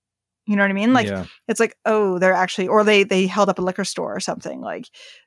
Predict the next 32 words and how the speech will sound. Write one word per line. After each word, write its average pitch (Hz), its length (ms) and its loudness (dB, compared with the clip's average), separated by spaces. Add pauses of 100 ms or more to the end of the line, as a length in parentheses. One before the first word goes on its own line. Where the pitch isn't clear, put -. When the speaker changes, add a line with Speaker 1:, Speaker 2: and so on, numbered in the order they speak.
(200)
Speaker 1:
but 233 140 4
she 240 180 2
has 220 220 2
this 233 160 -2 (200)
good 208 260 2
jovial 196 460 4
relationship 247 600 0
with 190 80 -6
these 185 180 -2
kids. 175 320 -2
But 196 120 -6
at - 20 -4
the 190 60 -8
same 196 300 0
time, 196 540 -2
if - 140 -10
they 190 80 -2
step 190 220 -2
out 180 80 -2
of 170 80 -6
line, 180 640 0 (120)
Speaker 2:
She - 160 -12
gotta 104 180 0
beat 101 280 -2
'em. 90 220 -6 (240)
Speaker 1:
Well, 214 180 0
no, 185 500 4
I 180 180 4
was 185 100 -2
gonna 190 180 -4
say 175 280 0
she - 220 -8